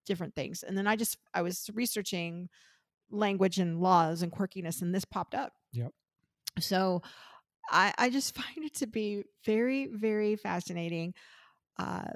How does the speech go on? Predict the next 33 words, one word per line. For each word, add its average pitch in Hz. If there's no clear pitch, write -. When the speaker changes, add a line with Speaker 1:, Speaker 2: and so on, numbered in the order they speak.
Speaker 1:
that 202
Germany, 220
you, 208
you 214
have 214
to 226
declare 196
gender, 190
and 208
then 247
the 220
name 269
chosen 277
must 214
not 226
negatively 349
affect 277
the 226
well-being 233
of 208
the 208
child. 202
Speaker 2:
Mm. 120
Speaker 1:
And 240
you 247
cannot 381
use 240
last 233
names 349
or 233
the 226
names 254
of 220